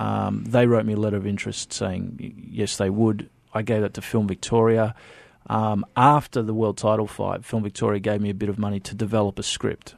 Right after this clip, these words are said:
because they recognised there was some really good story things in the, in the fight, uh, in the lead up to the fight. So I sort of, I developed the script really after I'd shot. Um,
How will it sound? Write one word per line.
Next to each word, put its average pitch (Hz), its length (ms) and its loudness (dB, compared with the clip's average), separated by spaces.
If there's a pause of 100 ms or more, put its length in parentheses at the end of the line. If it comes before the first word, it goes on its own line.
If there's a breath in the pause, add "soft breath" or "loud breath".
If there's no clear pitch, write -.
(100)
because 104 480 -2
they 101 400 0
recognised 107 600 2
there 104 60 0
was 98 100 -2
some 104 160 0
really 101 180 2
good 95 300 -4 (180)
story 104 380 2
things 98 360 -2
in 95 160 -2
the, 95 200 -6
in 104 160 0
the 98 60 0
fight, 92 360 0 (220)
uh, 101 320 -2
in 139 160 6
the 127 80 8
lead 120 240 6
up 101 120 0
to - 100 -10
the 101 80 -6
fight. 104 340 0
So 113 240 4 (400 loud breath)
I 135 60 2
sort 160 240 6
of, 139 140 6 (100)
I 127 140 -2 (200)
developed 139 420 6
the 117 60 -4
script - 320 -4
really 104 240 -2
after 107 480 -2
I'd 92 160 -2
shot. - 460 -4 (400)
Um, 101 580 -4